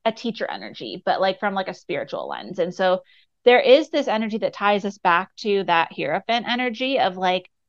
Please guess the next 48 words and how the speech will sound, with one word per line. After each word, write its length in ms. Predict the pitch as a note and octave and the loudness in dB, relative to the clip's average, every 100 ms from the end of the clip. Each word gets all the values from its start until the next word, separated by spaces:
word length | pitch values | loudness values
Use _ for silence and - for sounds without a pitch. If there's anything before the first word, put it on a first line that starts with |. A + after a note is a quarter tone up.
| _ | _
trusting 420 | - B3 B3 D#3+ | 2 2 0 -10
yourself, 320 | G2+ D#3 B2+ | -8 -4 -4
like, 140 | F3 F3+ | -4 -6
you've 140 | F#3 | -2
got 300 | F#3 G3 G3+ | 2 2 0
this. 300 | - - F3 | -4 -6 -4
Like, 200 | F3+ E3+ | -2 -2
yes, 280 | G#3 A3 C4 | 2 2 2
maybe 260 | A#3 A3+ A3 | 0 0 0
we'll 180 | G#3 G#3 | 0 -2
need 180 | G#3 G3+ | -4 -2
to 60 | |
go 200 | G3 F#3+ | 2 2
a 20 | |
little 180 | F3+ A3 | 4 2
bit 160 | A#3 A#3 | 2 4
within 360 | A#3+ A#3+ G#3 | 2 4 4
and 80 | G3+ | 4
be 100 | G3 | 2
like, 160 | F#3+ F#3+ | 2 0
"How 120 | - | -2
do 80 | F3+ | -2
I 100 | F3+ | -2
feel 260 | - A#3+ | -2 -2
about 260 | A#3+ A#3 A#3 | 0 -2 -4
this?" 320 | A#3+ A3+ A3 | -2 -2 -4
Maybe 160 | F#3+ E3+ | -6 -4
we're 120 | F#3 | -4
gonna 100 | F#3 | -4
have 100 | E3 | -6
to 60 | - | -8
process 520 | - A#3+ A3+ A3+ A3+ | -2 0 2 -2 -2
some 160 | A#3 A3 | -6 -6
things, 340 | A3+ A3 A3 _ _ _ | -4 -4 -4 _ _ _
but 100 | - | 2
I 60 | A3+ | 4
don't 240 | A#3+ B3+ | 4 -2
think 160 | D4 C#4+ | -6 -2
we're 160 | C4 | -2
going 320 | - G3+ G3+ G3 | -2 -4 -4 -6
to 100 | G3+ | -4
get 340 | F#3 F3 - | 0 0 0
knocked 400 | F3 E3 E3 - | -6 -6 -6 -8
down 360 | - E3 E3+ G#3+ | -4 -4 -2 -4
as 180 | - F#3+ | -4 -6
much 180 | F3 F3+ | -8 -6
as 100 | |
we 120 | F3 | -6